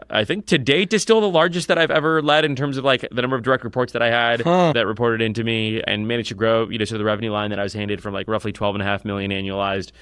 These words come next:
Speaker 1: G M V to about seventy-five million annualized in G M V. And so I learned a ton during that time about just, like, how to manage, how to be an executive pre-, you know,
Speaker 2: Did
Speaker 1: presence.
Speaker 2: Teespring exit or whatever happened?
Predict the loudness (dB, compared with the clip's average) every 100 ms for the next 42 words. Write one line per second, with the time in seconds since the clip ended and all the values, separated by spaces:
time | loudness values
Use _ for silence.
0 | -20 -4 -2 -2 -2 -2 -2 -2 -2 -2
1 | -4 -2 -2 -2 -4 -6 -6 -8 -6 -8
2 | -6 -4 -4 -6 -8 -8 -6 -6 _ _
3 | -4 0 2 2 2 0 0 -6 -6 -4
4 | -4 -4 -4 -4 -4 -6 -6 -10 -12 _
5 | _ 0 2 4 4 2 4 2 0 -2
6 | 2 2 2 -4 -2 -2 0 2 2 0
7 | 0 0 2 2 2 2 0 0 -4 -2
8 | 0 0 0 -2 -2 -4 -8 -12